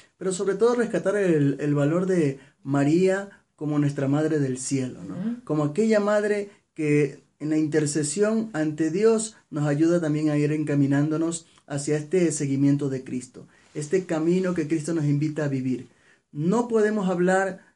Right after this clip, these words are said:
Speaker 1: de Jesucristo sin María, podría decir, y no puedo hablar de María sin Jesucristo.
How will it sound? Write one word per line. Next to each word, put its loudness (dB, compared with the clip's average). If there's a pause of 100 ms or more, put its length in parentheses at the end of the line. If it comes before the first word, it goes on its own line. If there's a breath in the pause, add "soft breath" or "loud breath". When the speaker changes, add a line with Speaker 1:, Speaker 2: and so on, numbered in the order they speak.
(100)
Speaker 1:
de -4
Jesucristo -4
sin -2
María, 0
podría -6
decir, -8
y -6
no 0
puedo 2
hablar 0
de 0
María 0
sin 0
Jesucristo. -6